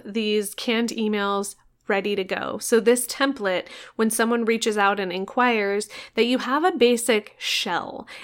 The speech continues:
an outline of what you want to say. And then, of course, you're gonna go in and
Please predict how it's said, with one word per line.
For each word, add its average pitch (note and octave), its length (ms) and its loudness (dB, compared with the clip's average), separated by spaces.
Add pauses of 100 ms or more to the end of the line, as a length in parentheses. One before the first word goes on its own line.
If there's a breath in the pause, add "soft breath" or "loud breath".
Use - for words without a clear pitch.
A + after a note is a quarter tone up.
an A3+ 240 0
outline B3+ 500 2
of A3+ 160 0
what G3+ 140 0
you G#3 100 -2
want F#3+ 120 -2
to F#3 80 -6
say. - 480 -6
And A#3 120 0
then, A#3+ 120 4
of B3 100 -2
course, C4+ 320 0
you're D#4+ 80 -2
gonna D4+ 220 -4
go F#3+ 200 0
in F3+ 280 -2
and F3+ 440 -4